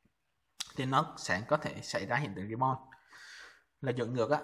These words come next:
Thì hội chứng viêm phục hồi miễn dịch nó cũng là một hiệu ứng dội ngược thôi, là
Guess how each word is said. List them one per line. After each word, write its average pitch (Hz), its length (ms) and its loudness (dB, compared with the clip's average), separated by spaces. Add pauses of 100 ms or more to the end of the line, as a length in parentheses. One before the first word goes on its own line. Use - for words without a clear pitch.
(200)
Thì 143 360 8
hội 139 240 6
chứng 156 160 4
viêm 170 360 2
phục 147 200 -4
hồi 131 120 4
miễn 110 180 -2
dịch 123 180 -4
nó 131 140 2
cũng 113 160 -2
là 117 120 2
một 120 180 -2 (200)
hiệu 143 120 2
ứng 135 200 0
dội 151 100 0
ngược 139 220 -2
thôi, 151 160 4 (1000)
là 131 480 12